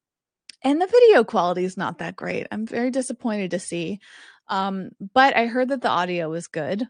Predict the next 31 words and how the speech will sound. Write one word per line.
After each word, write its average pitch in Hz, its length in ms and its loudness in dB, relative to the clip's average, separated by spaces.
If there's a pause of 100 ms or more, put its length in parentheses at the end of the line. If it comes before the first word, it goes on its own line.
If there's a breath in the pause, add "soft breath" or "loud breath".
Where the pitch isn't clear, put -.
(140)
So 185 360 -4
we'll 202 160 -4
see 220 560 -6 (220)
how 190 540 -2
that 196 240 -4
goes. 190 560 -4 (480 loud breath)
I 208 100 -4
may 220 220 -2
switch 226 340 -4
over 190 400 -2
to 175 760 -6
Zoom. 165 560 -10 (300)
And 208 180 -4
that 233 180 0
might 226 180 -4
be 226 120 -6
cool 214 340 -2
and 208 140 -6
easy 202 300 -6
for 196 160 -8
people 190 320 -8
too. 185 360 -8
If, 185 160 -12
if 202 180 -12
you're 208 140 -6
really 196 220 -4
comfortable 180 440 -6
with 180 160 -4
Zoom, 180 460 -4 (720 loud breath)
it's 190 180 -8
great. - 720 -4